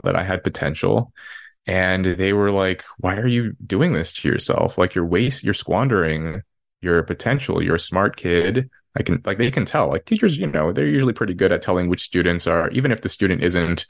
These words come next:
the most attentive or conscientious, they can kinda tell which kids are curious or which kids are smart. They could see a bit of this in me, but,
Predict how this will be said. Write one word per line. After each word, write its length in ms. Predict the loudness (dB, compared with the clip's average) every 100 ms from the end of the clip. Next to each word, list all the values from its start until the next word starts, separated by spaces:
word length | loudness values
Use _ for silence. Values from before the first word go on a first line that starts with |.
| -10 -10 -10 -2
the 80 | 0
most 200 | 2 0
attentive 400 | 0 -2 0 -2
or 60 |
conscientious, 640 | 0 -2 0 0 2 0 -2
they 180 | -2
can 140 | 0 0
kinda 220 | 0 -2
tell 280 | 0 0 2
which 200 | 0 -2
kids 240 | -4 0
are 80 | -2
curious 560 | -2 -2 2 2 0 0
or 60 |
which 220 | -2 -4
kids 200 | -2 0
are 80 | 0
smart. 480 | -2 0 0 0 -4 -18 -20 _ _
They 80 | -2
could 160 | 0 0
see 140 | 0
a 60 | 0
bit 180 | 0
of 80 | 0
this 260 | 0 -2 -4
in 100 | -2
me, 220 | 0 0
but, 340 | 0 0 -2